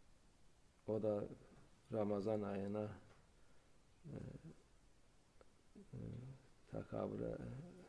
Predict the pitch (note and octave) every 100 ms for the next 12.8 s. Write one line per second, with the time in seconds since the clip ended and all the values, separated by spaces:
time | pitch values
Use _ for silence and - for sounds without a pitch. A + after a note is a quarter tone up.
0 | - - A3 D#3 C3+ A2 A2 G#2+ A2+ A2+
1 | G#2+ G#2 G#2 G#2+ G#2+ G#2 - - - -
2 | - - - - G#2+ - G#2+ A2 A2 -
3 | C#3 B2 G#2+ A#2+ A#2+ G2+ G#2 - B2+ D3
4 | - - - - - - - - - -
5 | - - - - - - G#2+ A#2+ A#2 A#2+
6 | A#2+ A#2+ A#2+ A2+ A2+ A#2 A2+ A2+ A2+ A2+
7 | B2 A2 G#2 G#2+ - B2 A#2+ D3+ D3+ -
8 | C#3 A#2+ A#2+ - - - - A#2+ A#2 A2+
9 | B2 A#2 G#2+ G#2 G#2 A2+ - G#2 G2+ G#2
10 | G#2+ G2+ G2+ G2 - A#2+ A2+ - C3 C3
11 | C3+ - - - - - - - - -
12 | - - - - - - - -